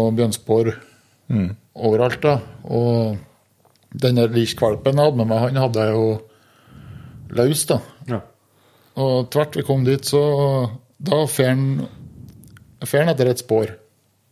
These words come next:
Speaker 1: Og s-, ser nå, det er, det er noen bjørnspor han følger, det er noen forum med hauger. Og der var, drog jeg vei hundre meter, og der begynte han å surre bort på. Så gikk jo dit, da.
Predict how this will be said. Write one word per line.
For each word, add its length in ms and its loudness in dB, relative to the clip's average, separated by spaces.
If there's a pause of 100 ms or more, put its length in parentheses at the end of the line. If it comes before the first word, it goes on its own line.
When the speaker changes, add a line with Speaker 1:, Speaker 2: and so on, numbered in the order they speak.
(300)
Speaker 1:
Og 1000 2
s-, 160 -14 (160)
ser 240 -2
nå, 180 2
det 100 2
er, 160 2 (140)
det 80 -4
er 80 0
noen 120 0
bjørnspor 320 -2
han 180 -2
følger, 400 -2
det 80 -2
er 60 -2
noen 120 -4
forum 300 -2
med 200 -6
hauger. 300 -4 (1000)
Og 300 4
der 120 4
var, 220 2
drog 300 2
jeg 80 4
vei 400 4
hundre 260 2
meter, 320 0
og 80 4
der 140 4
begynte 260 -2
han 140 0
å 120 0
surre 220 -2
bort 200 -2
på. 140 -2 (340)
Så 160 0 (500)
gikk 220 -6
jo 60 0
dit, 240 -2
da. 140 0